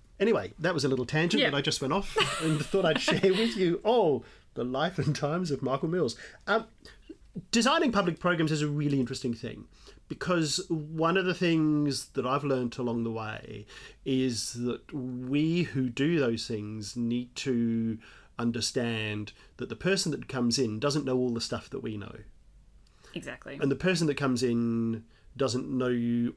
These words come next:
Speaker 1: all the stuff that the expert knows. So the expert, and one of the things that I get to do,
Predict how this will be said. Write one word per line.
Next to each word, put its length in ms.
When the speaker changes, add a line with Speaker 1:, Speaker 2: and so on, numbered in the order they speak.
Speaker 1:
all 180
the 80
stuff 380
that 100
the 160
expert 400
knows. 240
So 160
the 160
expert, 720
and 320
one 200
of 80
the 60
things 240
that 100
I 80
get 240
to 120
do, 500